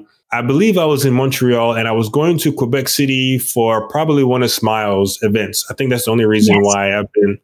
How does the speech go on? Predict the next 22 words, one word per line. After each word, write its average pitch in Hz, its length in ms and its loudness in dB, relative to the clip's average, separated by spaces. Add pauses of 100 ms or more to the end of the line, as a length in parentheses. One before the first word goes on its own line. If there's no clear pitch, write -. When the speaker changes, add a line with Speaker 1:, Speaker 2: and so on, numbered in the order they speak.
(560)
Speaker 1:
And 120 380 -2
I, 120 100 -2
maybe 165 580 2
I 175 80 0
was 175 200 2
teaching, 170 440 0
maybe 165 280 2
I 147 60 0
wasn't. 147 580 0
I've, 131 200 -2 (100)
I 131 80 -2
think 175 220 -4
I've 147 120 0
been 143 160 0
to 139 120 -2
Quebec 127 300 -2
City, 131 180 0
like, 117 240 -2
maybe 117 200 2
three 123 200 0
times. 139 440 -4 (540)
And 120 800 -2